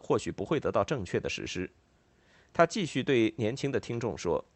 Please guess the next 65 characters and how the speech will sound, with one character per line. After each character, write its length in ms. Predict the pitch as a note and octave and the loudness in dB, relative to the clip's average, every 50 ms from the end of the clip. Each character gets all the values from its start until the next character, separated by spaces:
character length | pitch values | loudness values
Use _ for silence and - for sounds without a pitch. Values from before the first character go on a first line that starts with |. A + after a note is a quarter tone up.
| _ _ _ _ _ - | _ _ _ _ _ 4
：“但 160 | D#3 D3+ D3 | 4 6 6
这 140 | D3+ C#3+ C3+ | 6 4 4
并 200 | - G3+ F#3 D3+ | 4 2 -2 0
不 100 | C3 B2+ | -2 0
意 120 | - D3+ | 0 0
味 120 | B2+ A2+ G#2 | 0 0 2
着 140 | - F#2+ - - | 2 2 2 4
我 100 | G#2+ F#2 | 2 2
们 140 | F2+ F#2 | 2 0
不 140 | - - A#2 | 0 -2 -2
需 180 | - - - D3+ | -2 -2 -4 -2
要 160 | E3 D3 G2+ | -2 -2 -4
你 100 | F2+ C2+ | -6 -6
们。 160 | G1+ G1+ - - _ _ _ _ _ _ _ _ _ | -6 -8 -10 -12 _ _ _ _ _ _ _ _ _
只 100 | - D3+ | 2 4
要 160 | E3+ G3+ F#3+ | 4 4 4
你 100 | D#3 C3+ | 2 0
们 160 | C3 B2+ B2+ C3+ | 0 0 0 0
理 160 | C#3+ F#3 G#3 | -2 -2 -4
解， 260 | - - D#2+ - - - _ | -2 -2 -2 -2 -4 -6 _
个 180 | - - A3 E3 | 0 2 2 4
别 160 | - G#2+ G#2 | 4 2 0
的 80 | G2+ - | 0 0
家 220 | - - C3 B2 | 0 2 2 2
庭 200 | B2 - - F#2+ | 2 0 -4 -2
被 140 | F#2+ C3+ G#2 | -2 -2 -2
斗 220 | - D3 C3 - | 0 0 0 2
争 200 | - - F#2+ G2+ - _ | 2 2 0 0 -2 _
是 140 | - - | -4 -2
为 160 | D#3 D#3+ D#3 B2 | 2 2 4 4
了 120 | G#2+ G#2 | 4 2
全 280 | - - - G#2 C3+ E3+ | 2 2 0 0 0 0
国 140 | D#3+ C#3 | 0 0
人 140 | C#3+ A2+ F#2+ | 0 0 0
民 140 | G#2 G2 A2 | 0 -2 -2
更 200 | - D#3+ B2 G2+ | -2 -2 -2 0
大 140 | - B2 A2 | 2 2 2
的 120 | - E2+ | 2 0
利 100 | G2 G#2+ | -2 -2
益。 260 | E2 G1+ - - - - _ _ _ _ _ _ _ _ _ | -6 -8 -8 -10 -10 -12 _ _ _ _ _ _ _ _ _
只 120 | - A#2 | 2 4
要 140 | C3 D3 C#3+ | 4 4 4
你 120 | B2 G#2 G2 | 4 2 2
们 260 | F#2 F#2+ G2+ G#2 - - | 2 2 2 0 -2 -4
坚 260 | - E3+ D#3+ E3 E3 | -2 -2 -2 -2 -2
定 160 | F3 D#3+ C3+ | -4 -4 0
地 120 | G#2 G2 F#2+ | 0 0 0
支 180 | - - D3+ | 0 -2 -4
持 180 | D#3 - G#2 G2+ | -2 -2 -2 -4
土 220 | A2+ - - E2+ | -2 -2 -4 -4
地 140 | D2 C#3 B2 | -2 -2 0
改 180 | - E2+ C2+ G#1+ | 2 2 2 2
革， 260 | - - D2+ B1+ - - | 2 0 0 0 0 0
并 160 | - E3+ E3+ | -2 -2 0
且 160 | D3 - G#2+ G#2+ | 2 2 2 2
不 140 | - E3 | 2 2
反 220 | - - - - - | 2 2 2 0 2
对 200 | - F3 D#3 B2 | 0 0 0 0
它， 240 | - G#2+ - - - _ _ _ _ _ _ _ _ | 2 2 2 2 0 _ _ _ _ _ _ _ _
党 220 | - C3 B2+ B2+ B2 | 6 6 6 6 6
和 80 | D#3 | 2
民 160 | D3+ D3+ D#3 F3 | 2 2 0 0
主 120 | D#3+ A2+ | -2 -2
政 200 | - D#3 C3+ A2 | 0 0 -2 -2
府 260 | G#2 - F2+ D2 - | -4 -4 -4 -4 -4